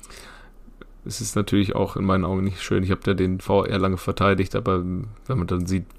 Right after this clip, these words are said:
wie sinnlos manche Entscheidungen sind und wie sinnlos manche Entscheidungen vom Schiedsrichter auf dem Feld sind, sich man-, manche Sachen nicht mehr anzugucken,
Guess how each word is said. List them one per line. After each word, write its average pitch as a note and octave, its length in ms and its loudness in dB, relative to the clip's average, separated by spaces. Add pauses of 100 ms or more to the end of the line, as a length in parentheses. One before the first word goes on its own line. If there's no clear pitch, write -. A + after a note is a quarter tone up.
wie G#2+ 120 0
sinnlos G2 420 2
manche G2 260 2
Entscheidungen G2+ 440 0
sind G#2 280 4
und F#2+ 180 -2
wie G2+ 140 2
sinnlos G2+ 400 4
manche G#2 240 2
Entscheidungen G#2 360 2
vom G2 200 -2
Schiedsrichter - 380 -6
auf - 60 -8
dem G2 120 -4
Feld A2+ 300 0
sind, G2+ 200 2
sich G#2 160 0
man-, G#2 200 0
manche G#2 340 -2
Sachen G#2 220 2
nicht G#2 140 -2
mehr A2+ 120 2
anzugucken, B2+ 680 2